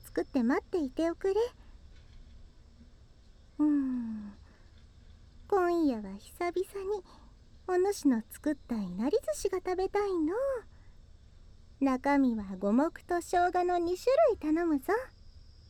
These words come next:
<laughs> 酒も用意してもらおうかのう。甘じょっぱい汁がじゅわりと染みた油揚げは、酒の肴としても一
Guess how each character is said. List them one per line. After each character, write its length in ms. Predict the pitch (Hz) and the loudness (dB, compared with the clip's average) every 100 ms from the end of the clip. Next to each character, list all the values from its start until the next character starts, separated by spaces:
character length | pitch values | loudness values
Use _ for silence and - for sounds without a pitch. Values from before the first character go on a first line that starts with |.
| - - - - - - - - - - - - | -20 -20 -20 -20 -20 -20 -20 -20 -20 -20 -20 -6
<laughs> 1400 | 539 415 - 359 - 339 330 - 698 605 539 523 - - - | -6 -4 -10 -12 -12 -12 -10 -4 -4 -4 -8 -14 -20 -14 -8
酒 320 | 240 247 359 | -8 -6 -2
も 60 | 480 539 508 494 494 | 0 2 2 4 4
用 80 | 453 | 2
意 20 | |
し 80 | 403 | 0
て 140 | 381 339 | -2 0
も 120 | 330 | 0
ら 200 | 339 359 | 0 0
お 100 | 359 | -2
う 60 | |
か 180 | 330 311 | -2 0
の 140 | 294 339 | 0 -2
う。 40 | 508 523 381 - - - - - - - - - - - - - - - - - | -4 -6 -6 -12 -20 -20 -20 -20 -20 -20 -20 -20 -20 -20 -20 -20 -20 -20 -20 -8
甘 320 | 233 233 240 | -2 -2 -2
じ 120 | 233 254 | -2 -4
ょ 40 | |
っ 40 | - - | -4 -8
ぱ 120 | 254 | -4
い 100 | 254 | -4
汁 340 | 262 330 294 269 | -4 -4 -2 -2
が 160 | 233 | -6
じ 220 | - - | -10 -6
ゅ 40 | 311 | -2
わ 160 | 349 | -2
り 120 | 415 381 | -2 -2
と 160 | 339 | -6
染 200 | - 311 | -6 -2
み 120 | 320 | -2
た 220 | 330 339 339 | -2 -6 -4
油 260 | 359 381 | -2 0
揚 180 | 427 440 | 2 0
げ 180 | 392 370 | -2 -4
は、 160 | 370 359 - - - - - - | -4 -8 -16 -20 -20 -20 -20 -14
酒 280 | 220 - 240 | -12 -4 -2
の 120 | 247 | -2
肴 500 | 254 262 254 285 294 | -2 -6 -2 2 2
と 160 | 294 294 | 0 -4
し 80 | - | 0
て 120 | 311 | 2
も 120 | 254 | 4
一 200 | 220 214 | 2 -2